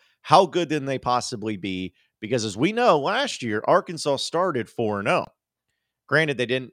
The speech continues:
only beat one S E C team. They beat Texas A and M in that stretch and did have a nice win against Texas. But I feel like that in this upcoming season, it's going to give us a better idea. And here's why.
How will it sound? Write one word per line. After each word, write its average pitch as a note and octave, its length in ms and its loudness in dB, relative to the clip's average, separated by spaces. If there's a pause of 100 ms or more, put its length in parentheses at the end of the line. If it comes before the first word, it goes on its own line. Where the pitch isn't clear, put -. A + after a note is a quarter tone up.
(120)
only A#2+ 160 -4
beat G2 200 -6
one A#2+ 180 -2
S A2+ 200 -2
E G#2 60 -10
C F#3+ 220 -8
team. A2 300 -12
They G2+ 100 -8
beat - 200 -8
Texas G#2+ 320 0
A F#2 140 0
and F#2 120 -2
M E3+ 200 2
in G#2 120 -6
that E2 160 -6
stretch - 440 -6 (400)
and A#2 100 -4
did B2+ 100 2
have A#2 120 2
a A2 40 -4
nice A2+ 220 -2
win G#2+ 140 -8
against F2+ 260 -8
Texas. F#2+ 500 0 (800)
But B2 300 6 (680)
I C3 80 6
feel B3+ 320 0
like G3 280 6
that D3 200 4
in A#2+ 220 -4
this G#3 240 4
upcoming D3+ 480 -6
season, F#2 540 -8 (440)
it's A2+ 160 -4
going D#3 220 0
to C3+ 80 -4
give A#2+ 160 0
us A2+ 120 -2
a B2 60 -2
better F#2+ 320 0
idea. F2+ 360 -4
And E2 100 -12
here's D#3 240 -8
why. F#2+ 180 -14